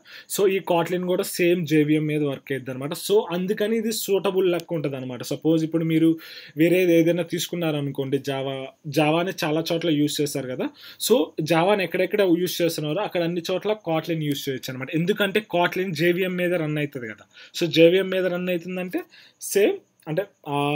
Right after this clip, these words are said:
మిషన్ కోడ్‌ని బైట్ కోడ్‌గా, బైట్ కోడ్‌ని మిషన్ కోడ్‌గా కన్వర్ట్ చేసే ప్రాసెస్ ఉంటది కదా. So, అది కూడా Kotlin సపోర్ట్ చేస్తది అనమాట. And interoperability, ఆ, in-, in-, interoperability Java,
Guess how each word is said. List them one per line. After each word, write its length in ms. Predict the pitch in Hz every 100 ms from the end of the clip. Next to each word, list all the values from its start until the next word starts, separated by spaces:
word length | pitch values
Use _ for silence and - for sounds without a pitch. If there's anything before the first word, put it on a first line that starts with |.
| 147 143 135 131 _ 156
మిషన్ 280 | 147 165 160
కోడ్‌ని 280 | 170 160
బైట్ 260 | 151 143 143
కోడ్‌గా, 320 | - 156 143
బైట్ 240 | 147 147 143
కోడ్‌ని 240 | 151 147
మిషన్ 280 | 143 139 147
కోడ్‌గా 260 | 143 139 139
కన్వర్ట్ 360 | 135 135 139 135
చేసే 200 | 135 135
ప్రాసెస్ 400 | - 135 - 139
ఉంటది 220 | 127 123
కదా. 120 | 127
So, 160 | 175 -
అది 180 | 175 160
కూడా 180 | 156 180
Kotlin 380 | 180 151 147 151
సపోర్ట్ 340 | 139 - 139
చేస్తది 260 | 127 - 123
అనమాట. 220 | 120 120 311 - - - 165
And 180 | 170 202 220 170
interoperability, 1080 | 165 202 196 196 196 185 175 175 170 208 277 311 - - - _ -
ఆ, 80 | 175 175 -
in-, 220 | 170 170 170 _ _ _ -
in-, 280 | 170 170 170 - _ _ _ _
interoperability 920 | 175 165 185 185 196 190 196 180 208 240 247 208
Java, 400 | 147 170 175 180